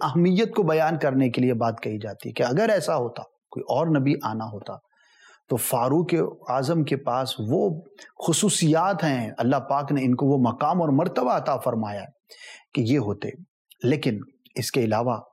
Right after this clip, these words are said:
آپ کے فضائل میں دسیوں احادیث ہیں، آپ عشرہ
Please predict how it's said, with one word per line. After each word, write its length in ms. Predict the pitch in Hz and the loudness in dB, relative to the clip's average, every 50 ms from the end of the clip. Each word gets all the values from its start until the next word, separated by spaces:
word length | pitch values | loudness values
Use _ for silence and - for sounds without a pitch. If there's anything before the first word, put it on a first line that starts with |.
| _ _ _ _ - | _ _ _ _ -4
آپ 180 | 113 113 120 - | -4 -4 -4 -2
کے 120 | - 127 | -4 -4
فضائل 480 | - - 113 104 110 113 120 131 131 117 | -2 -2 -2 0 0 0 0 0 0 0
میں 180 | 110 110 101 104 - _ _ _ _ _ _ _ - 120 104 101 | 0 -2 -4 -6 -10 _ _ _ _ _ _ _ -8 -6 -2 -2
دسیوں 380 | 151 143 - - 180 208 208 196 - | 0 0 0 2 2 2 2 2 0
احادیث 600 | 147 139 - 139 123 107 107 120 131 120 - - | -2 -2 0 0 -2 0 2 2 2 2 2 -2
ہیں، 100 | 107 101 - - - | -6 -8 -8 -4 -4
آپ 280 | 131 147 135 - - 120 | -4 -4 -4 -4 -4 -2
عشرہ 400 | 117 - 151 135 139 135 131 | -2 0 0 0 2 2 0